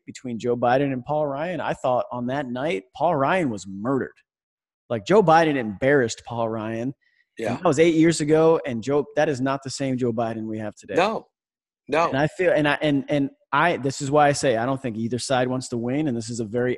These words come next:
Speaker 1: odd election in my experience. Joe Biden at no point in time throughout all these primaries with the Democrats and the debates and anything was even remotely close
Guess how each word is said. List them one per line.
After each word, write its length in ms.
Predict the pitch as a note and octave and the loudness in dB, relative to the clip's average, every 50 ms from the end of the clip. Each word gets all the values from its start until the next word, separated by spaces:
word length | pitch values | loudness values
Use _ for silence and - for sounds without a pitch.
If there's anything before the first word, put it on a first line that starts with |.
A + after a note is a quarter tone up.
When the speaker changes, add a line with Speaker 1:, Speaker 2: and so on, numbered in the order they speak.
| - - | -4 -4
Speaker 1:
odd 260 | A2 A#2+ B2 C3 C3+ | -4 -2 -2 -2 0
election 440 | C3 A#2+ B2 B2+ - - - D3 C#3+ | 0 0 -2 -2 -4 -4 -4 -4 -2
in 80 | C#3 | -2
my 220 | C#3 C#3 C#3 C#3+ C#3+ | -2 -2 -2 -2 -2
experience. 680 | C#3+ C3+ - - _ D3 D3+ D#3 D#3+ D#3+ D#3+ - - _ _ - _ _ _ - _ _ _ _ _ _ _ _ _ _ _ _ _ _ _ _ _ - | -4 -6 -8 -10 _ -4 -4 -2 -2 -4 -6 -10 -16 _ _ -20 _ _ _ -20 _ _ _ _ _ _ _ _ _ _ _ _ _ _ _ _ _ -2
Joe 220 | C3 D#3+ G3+ A#3 G#3 | 2 6 6 6 6
Biden 320 | E3+ D#3+ E3+ E3+ E3+ D#3+ | 6 4 6 4 4 2
at 140 | C#3+ A#2+ F2+ | 0 0 0
no 280 | B2+ C3+ C#3+ D3+ D#3+ E3+ | 0 0 2 2 2 2
point 380 | D#3+ - - D#3+ D#3+ E3 D3 | 0 -2 -2 0 0 0 -2
in 100 | - C#3 | -4 -6
time 540 | B2+ - C#3+ C#3 C#3 D3 D#3 D#3+ E3+ F#3 F3 - _ _ | -6 -6 -6 -4 -2 -2 -2 -2 -4 -4 -8 -10 _ _
throughout 300 | C3 B2+ B2+ C#3 C#3 - | -4 0 2 2 2 2
all 220 | - A#2+ C3+ D3 | 2 2 0 2
these 200 | C#3 D3 C#3+ C#3 | 0 0 -4 -4
primaries 680 | - - - D3 D3+ D3+ D3+ D#3 D3+ D3+ D3+ D#3 C#3 C#3+ | -6 -8 -6 -4 -2 -2 -2 -2 -2 -2 -2 -4 -4 -8
with 100 | C#3+ - | -12 -12
the 80 | C3 | -10
Democrats 640 | A#2 B2 C#3 C#3+ D3+ D3 - D#3 D#3 D#3 D#3 D3+ - | -8 -6 -6 -6 -6 -6 -6 -4 -4 -4 -4 -6 -6
and 80 | B2+ A#2+ | -8 -8
the 60 | G#2+ | -8
debates 480 | G2+ G#2+ G2 F#2 B2+ C3+ D3+ D3+ - - | -8 -10 -6 -4 -2 -2 -2 -2 -4 -4
and 80 | C3+ | -4
anything 520 | C#3 C#3+ D3+ D3 D3 D3+ D3+ D3+ D3+ D3+ - - | -2 -2 -2 -2 -2 -4 -4 -4 -6 -6 -8 -6
was 200 | C3+ C3+ B2+ D3 | -6 -6 -2 -2
even 200 | D#3 C#3 C3+ B2+ | -4 -2 -2 -4
remotely 480 | B2 A#2+ A#2 B2 C3+ C#3+ - D3+ D3 | -4 -4 -2 -2 -4 -4 -4 -6 -6
close 440 | - - - - C3 C3 C3 B2+ - | -6 -6 -6 -4 -2 -2 -2 -4 -6